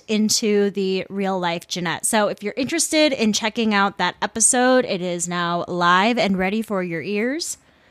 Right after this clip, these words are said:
You can go to patreon dot com slash angry neighborhood feminist. There's a link in the show notes. There's a link in the Instagram bio. I now have, I guess Instagram has this feature that I'm so glad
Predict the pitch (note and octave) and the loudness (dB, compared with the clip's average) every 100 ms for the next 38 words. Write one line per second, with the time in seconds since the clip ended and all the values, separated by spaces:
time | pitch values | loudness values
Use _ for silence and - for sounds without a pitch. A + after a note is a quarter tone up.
0 | - B3 B3+ A#3+ A3+ - A#3 A3+ A#3 G#3+ | 0 2 4 4 4 2 0 2 0 0
1 | G3+ F#3+ - C#4 C#4+ D#4 - F3+ - - | 0 0 0 4 4 4 2 2 0 0
2 | G#3 G#3 G3 F#3+ F#3 F#3 F#3 - C4 B3+ | -2 0 -2 -2 -4 -4 -4 0 4 4
3 | B3 B3 B3 - - G#3 F#3 F3+ F#3 G3 | 4 4 2 -2 -2 -2 -2 -6 -6 -8
4 | F3 F3 - D4 B3+ A3+ F#3 - G3+ G3+ | -8 -4 0 2 2 2 0 -4 -4 -4
5 | F#3+ G3+ G#3 - G3+ G3 G3+ B3+ C4 - | -2 -4 -6 -6 -6 -4 -4 -2 0 -2
6 | - G3+ G3 F#3+ F#3 F#3 F3+ F3+ - A3 | -2 -2 0 2 2 2 0 0 2 2
7 | A3 A3+ A#3+ A3 A3 G#3 G#3 - G#3+ G#3+ | 4 4 2 4 4 4 2 0 0 -2
8 | - G#3 - F#3+ G#3 G3+ G3+ F#3+ G3 G3 | -2 -2 -2 0 0 0 0 -2 -2 -4
9 | - F#3+ - A3 G#3 F#3 F3 - B3+ B3+ | -4 -4 -2 -2 -2 -4 -2 0 2 2
10 | A3 G#3+ G3 F#3+ | 4 6 6 2